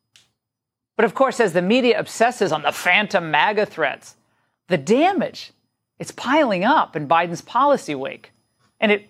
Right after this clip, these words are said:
largely goes unreported. Since he signed his so-, so-called Inflation Reduction Act, the stock market has plummeted more than three thousand points.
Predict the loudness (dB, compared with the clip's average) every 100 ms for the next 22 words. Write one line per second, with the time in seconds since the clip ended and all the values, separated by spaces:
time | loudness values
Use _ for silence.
0 | 0 0 2 0 0 0 0 -4 -6 -2
1 | -2 -2 -8 -16 _ _ _ _ _ _
2 | _ _ _ _ _ _ _ -2 0 0
3 | -4 -4 0 2 2 2 0 0 -8 _
4 | _ -16 -8 -6 -8 -18 _ 0 0 2
5 | 2 2 0 -4 0 0 2 -2 -4 0
6 | 0 0 -4 0 0 0 _ _ _ _
7 | _ _ -2 -2 0 0 0 -2 0 0
8 | 2 -2 -2 -2 -2 -2 0 0 2 0
9 | 0 2 0 0 -6 -8 -4 -2 -2 -4
10 | 0 0 2 -2 -8 -8 -6 -6 -8 -20